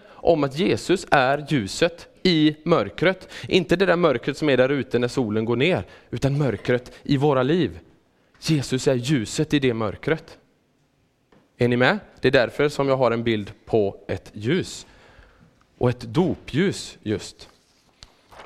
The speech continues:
Tre saker har vi sagt utifrån dagens evangelietext, första advent.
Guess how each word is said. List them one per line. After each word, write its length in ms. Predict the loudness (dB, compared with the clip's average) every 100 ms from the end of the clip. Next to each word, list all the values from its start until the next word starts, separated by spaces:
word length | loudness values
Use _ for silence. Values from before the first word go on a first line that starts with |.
| -6
Tre 300 | 0 2 2
saker 540 | 2 2 2 0 -2 -2
har 140 | -2
vi 80 | -2
sagt 380 | -2 -4 -4 -6
utifrån 320 | -6 -4 -2
dagens 580 | 2 0 0 -6 -10 -10
evangelietext, 840 | -6 -4 -2 -2 -2 -6 -6 -8 -8
första 380 | -4 -4 0 0
advent. 480 | 0 -2 -4 -10